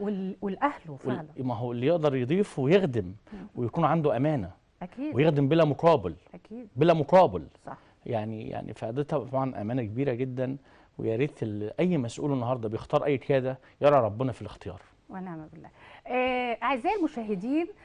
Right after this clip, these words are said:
Speaker 1: فاصل ونرجع لكم تاني، استنونا ونشوف التقرير ده عن الأستاذ أمين. اتفضل.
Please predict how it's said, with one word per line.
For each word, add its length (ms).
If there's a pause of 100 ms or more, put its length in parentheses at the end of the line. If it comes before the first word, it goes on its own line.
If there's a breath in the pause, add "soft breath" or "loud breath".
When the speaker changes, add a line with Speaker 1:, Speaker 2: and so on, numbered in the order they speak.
(120)
Speaker 1:
فاصل 320
ونرجع 360
لكم 320
تاني، 600
استنونا 520
ونشوف 340
التقرير 400
ده 80
عن 120
الأستاذ 320 (120)
أمين. 140 (340)
اتفضل. 260